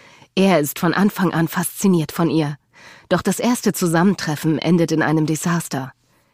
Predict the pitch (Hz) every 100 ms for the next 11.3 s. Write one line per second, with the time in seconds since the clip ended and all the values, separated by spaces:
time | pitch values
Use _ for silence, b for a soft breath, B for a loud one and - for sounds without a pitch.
0 | _ - - - 170 240 254 - 170 165
1 | - - 190 - 202 - 143 139 _ _
2 | b b b b b - 185 170 185 -
3 | 185 170 - 170 - 185 196 208 - 185
4 | 180 185 - 180 185 185 175 180 175 143
5 | 139 - _ _ _ _ _ - 240 240
6 | 202 - 180 185 - 185 208 214 214 220
7 | 220 185 - 160 160 165 - 156 - 156
8 | - 143 - - _ _ _ _ _ _
9 | _ - 190 175 - 262 - 220 185 165
10 | 156 185 175 160 165 175 170 - 151 139
11 | 135 - -